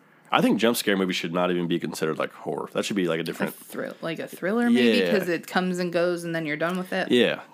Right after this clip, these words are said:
Speaker 1: 'cause I don't know. Those movies, or maybe the movies that are written well should be considered something else. Like,
Speaker 2: Well, psychological.
Speaker 1: Yeah, I don't know, but it's just
Speaker 2: Horror.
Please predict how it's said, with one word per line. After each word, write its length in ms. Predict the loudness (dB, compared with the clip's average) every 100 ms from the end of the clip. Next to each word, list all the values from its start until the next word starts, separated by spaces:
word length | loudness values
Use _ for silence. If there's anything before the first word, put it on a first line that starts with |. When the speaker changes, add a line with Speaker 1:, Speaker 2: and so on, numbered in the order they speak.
| -2
Speaker 1:
'cause 160 | 0
I 120 | 2 2
don't 160 | 2
know. 200 | 0 -2 -8 -20 _ 2
Those 220 | 2 4
movies, 600 | 4 4 2 0 -4 -8 -16 _ _ _ _ -2
or 120 | 2
maybe 180 | 4 4
the 100 | 4
movies 280 | 4 4 4
that 100 | 4
are 60 |
written 240 | 4 0 0
well 140 | -2
should 120 | -2
be 80 | -6
considered 280 | -6 -6 -6
something 220 | -4 -6 -4
else. 260 | -6 -8
Like, 400 | -6 -6 -6 -16 -20 _ -14 -14 -14 -20 _ -14 -12 -4
Speaker 2:
Well, 340 | -2 -2 -4 _ _ _ _ _ -10 -6
psychological. 880 | -6 -6 -8 -8 -8 -8 -8 -8 -10 -16 -8
Speaker 1:
Yeah, 220 | -4 -2
I 40 | 0
don't 140 | 0
know, 260 | 0 -2 -2
but 120 | 0
it's 140 | 0 0
just 140 | 0
Speaker 2:
Horror. 280 | 0 -2 -4